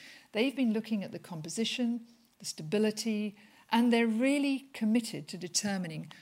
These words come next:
which nanomaterials compo-, compose a higher probability of risk and those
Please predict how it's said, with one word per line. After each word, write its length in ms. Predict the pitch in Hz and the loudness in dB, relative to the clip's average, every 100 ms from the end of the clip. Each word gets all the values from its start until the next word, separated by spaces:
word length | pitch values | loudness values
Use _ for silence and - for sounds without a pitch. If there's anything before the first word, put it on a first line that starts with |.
| - | -16
which 380 | 185 180 285 - | -4 -2 0 0
nanomaterials 1040 | 254 214 190 175 - 170 160 156 170 - - _ _ _ - | 0 0 -2 -6 -8 -8 -6 -8 -10 -16 -20 _ _ _ -12
compo-, 480 | 175 151 180 170 - | -10 -6 -4 -4 -6
compose 500 | - 175 - 175 170 | -8 -8 -6 -4 -4
a 60 | 147 | -6
higher 380 | - 240 262 233 | -2 2 2 2
probability 580 | 165 147 156 156 156 | -4 -8 -8 -8 -8
of 160 | 151 156 | -8 -6
risk 380 | 165 - - - - - _ - | -6 -4 -4 -8 -20 -20 _ -10
and 160 | 170 | -2
those 380 | 180 180 180 - | 0 0 0 -6